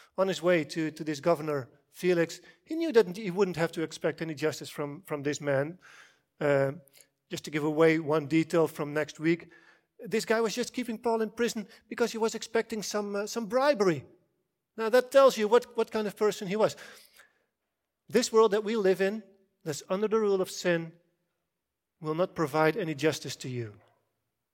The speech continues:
The only one who is just is God. And his son, Jesus Christ, is on his way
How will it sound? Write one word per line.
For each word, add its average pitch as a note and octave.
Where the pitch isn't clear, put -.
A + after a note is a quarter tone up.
The A3
only F#3+
one F3+
who E3
is C#3+
just D3+
is D#3+
God. C#3
And C#3+
his E3+
son, G3
Jesus F#3+
Christ, E3
is G#4+
on F#3+
his E3
way D3+